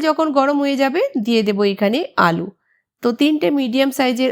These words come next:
আলুকে এইভাবে পাতলা স্লাইস করে কেটে দিয়ে দিলাম। গ্যাসের ফ্লেমটা মিডিয়াম করে আমরা তিন থেকে চার মিনিট সয়াবিন আলুটাকে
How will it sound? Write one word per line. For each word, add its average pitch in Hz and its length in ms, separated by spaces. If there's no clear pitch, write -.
আলুকে 240 380
এইভাবে 226 420
পাতলা 214 400
স্লাইস 196 320
করে 196 240
কেটে 190 320
দিয়ে 214 200
দিলাম। 220 280
গ্যাসের 254 360
ফ্লেমটা 320 460
মিডিয়াম 247 460
করে 294 260
আমরা 226 260
তিন 247 300
থেকে 269 300
চার 214 300
মিনিট 214 260
সয়াবিন 202 420
আলুটাকে 220 640